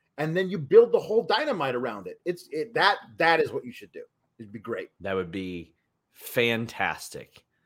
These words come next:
Speaker 2: Guys, get your super chats, get your humper chats in. Bizarro Big L says, "A big advantage A E W has is the willingness to put on matches for the sake of good matches. Wrestler wanna wrestle good opponents, such as Chaos versus United Empire and Swerve on Rampage.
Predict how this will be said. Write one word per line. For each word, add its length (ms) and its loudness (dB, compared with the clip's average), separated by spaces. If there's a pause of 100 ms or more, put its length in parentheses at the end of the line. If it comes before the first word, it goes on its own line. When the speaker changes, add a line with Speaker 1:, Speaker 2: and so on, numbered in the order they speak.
(760)
Speaker 2:
Guys, 180 -2
get 120 0
your 80 -2
super 280 0
chats, 260 6
get 140 2
your 120 2
humper 360 2
chats 520 6
in. 380 4
Bizarro 340 6
Big 180 4
L 140 4
says, 200 -4
"A 60 0
big 280 2
advantage 460 -4
A 80 0
E 80 0
W 260 0
has 240 0
is 80 -12
the 80 -6
willingness 540 -2 (320)
to 60 -2
put 180 4
on 180 8
matches 320 4
for 140 -6
the 80 2
sake 260 2
of 100 -2
good 140 2
matches. 520 2 (280)
Wrestler 320 2
wanna 180 2
wrestle 360 2
good 160 0
opponents, 640 -2 (320)
such 300 2
as 100 -8
Chaos 420 4
versus 300 -6
United 380 2
Empire 480 2
and 100 -4
Swerve 320 -2
on 120 -2
Rampage. 640 -2